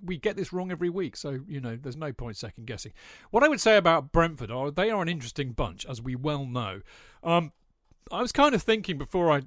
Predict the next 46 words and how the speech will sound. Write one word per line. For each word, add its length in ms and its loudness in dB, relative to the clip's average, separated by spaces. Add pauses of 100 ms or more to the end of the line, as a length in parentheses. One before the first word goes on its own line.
I 120 -2
did 180 -8
the 80 -2
notes 280 -2
today 320 -8
that 120 -14
they're 120 -8
quite 260 0
a 40 -8
schizophrenic 760 -4
side, 400 -4 (440)
um, 520 2 (840)
as 140 0
in 140 -2
they, 140 -2
they 260 -4
kind 180 -4
of 200 -8
win 200 0
or 160 2
lose. 540 0 (120)
But 280 -14
there 160 2
i-, 100 -6
there's 160 2
a 60 2
bit 180 2
of 140 2
that. 240 -4
I 40 -8
mean, 180 -6
their, 120 -2
their 160 -4
last 400 -2
five 300 -2
games 340 -2
are 140 -2
interesting. 360 -8
I 60 -8
mean, 140 -8
they, 200 -4 (460)
they 100 -2
beat 240 -6
Brighton 380 6
two 220 2
nil 300 -2